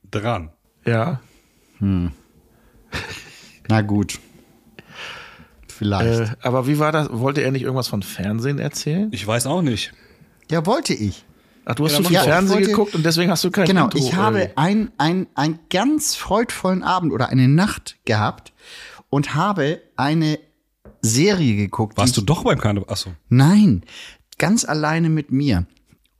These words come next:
Speaker 3: Und wollte euch mal erzählen, was so gerade im deutschen Fernsehen für mich das absolute Entspannungsprogramm ist.
Speaker 1: Hast du in diesem richtigen Fernsehen eine Serie geguckt?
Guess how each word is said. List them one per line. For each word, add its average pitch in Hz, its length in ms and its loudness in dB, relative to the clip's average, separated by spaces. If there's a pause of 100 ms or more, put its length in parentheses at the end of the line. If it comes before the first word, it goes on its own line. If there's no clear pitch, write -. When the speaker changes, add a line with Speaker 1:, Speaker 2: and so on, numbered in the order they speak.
(220)
Speaker 3:
Und 160 340 0
wollte 165 560 -2 (300)
euch 160 300 0
mal 156 440 0
erzählen, 160 640 0 (380)
was - 540 -2 (200)
so 135 200 0
gerade 151 300 2
im 147 280 4
deutschen 143 360 0
Fernsehen 139 420 0
für 135 140 -2
mich 131 380 -2 (600)
das 120 220 -4
absolute 123 880 -4
Entspannungsprogramm 92 1000 -2
ist. 78 300 -10 (480)
Speaker 1:
Hast 127 240 -8
du 151 40 -2
in 120 180 0
diesem 123 260 -2
richtigen 151 680 -2 (720)
Fernsehen 131 520 0
eine 117 220 -4
Serie 135 600 -2 (180)
geguckt? - 420 -8